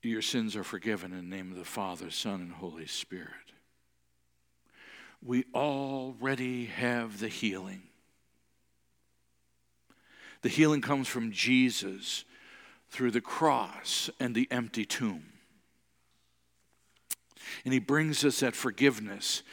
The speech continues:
and, and the life forever, and then back here, that forgiveness to be lived out here. I wonder if you and I aren't called on, not just Thanksgiving, but again the week, to,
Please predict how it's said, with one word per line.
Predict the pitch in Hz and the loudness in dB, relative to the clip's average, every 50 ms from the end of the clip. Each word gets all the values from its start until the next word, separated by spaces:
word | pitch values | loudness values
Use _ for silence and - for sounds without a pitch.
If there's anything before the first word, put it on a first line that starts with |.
| - - - - - - | -14 -12 -12 -14 -8 -2
and, | 131 131 127 123 120 120 127 127 | 0 2 2 2 2 0 0 0
and | 127 123 120 | 0 2 4
the | 120 120 | 4 4
life | 120 131 131 139 147 151 139 | 6 6 6 6 6 6 4
forever, | - - 135 117 117 123 127 113 104 110 98 95 - - - - - - _ _ | 0 -2 0 2 4 4 2 2 2 -2 -2 -2 -6 -12 -20 -20 -20 -20 _ _
and | - 123 117 | -4 -2 0
then | 117 117 113 | 0 0 0
back | 107 95 131 123 123 - | 4 6 6 6 6 4
here, | - - 135 127 117 110 - - - - - - | 2 6 6 6 6 6 4 0 -8 -16 -2 2
that | 117 113 - | 2 2 2
forgiveness | - - 123 101 - 127 135 123 104 117 110 - - | 2 -2 -4 -2 6 6 6 6 6 2 -2 -2 -2
to | - | 0
be | 104 117 110 | 2 4 6
lived | 107 110 107 98 95 113 | 6 6 6 6 4 2
out | 104 101 98 | 2 2 0
here. | - - - 110 104 98 95 90 - - - _ _ _ _ _ _ _ _ _ _ _ _ _ _ _ _ _ _ _ _ _ _ _ _ _ _ _ _ _ - - - - - | -2 -2 0 0 2 0 0 -4 -6 -14 -20 _ _ _ _ _ _ _ _ _ _ _ _ _ _ _ _ _ _ _ _ _ _ _ _ _ _ _ _ _ -18 -16 -14 -12 -2
I | - 143 | 0 2
wonder | 151 170 214 247 262 262 254 | 6 8 8 10 12 10 12
if | 196 190 151 - 160 | 12 12 12 12 10
you | 180 190 202 202 196 | 10 12 12 12 12
and | 185 170 | 12 12
I | 170 170 170 170 180 | 12 12 12 12 12
aren't | - 165 160 165 165 165 | 12 10 10 8 8 6
called | - - - 170 170 170 165 160 160 160 156 143 | 2 0 2 6 8 10 10 10 10 10 10 10
on, | 139 135 135 135 135 135 | 10 10 8 8 10 10
not | 139 143 139 | 8 8 10
just | - 147 139 - - - - - - - - | 10 8 8 8 6 2 -6 -12 -14 0 4
Thanksgiving, | - 135 127 120 - - 147 135 139 139 | 6 6 6 6 8 10 10 10 10 8
but | 123 135 131 | 8 8 8
again | 131 131 139 135 135 | 10 10 8 8 8
the | 135 | 6
week, | 127 131 143 139 127 - - - - - - | 8 8 8 8 8 4 -2 -8 -10 -6 4
to, | - 156 143 | 6 8 8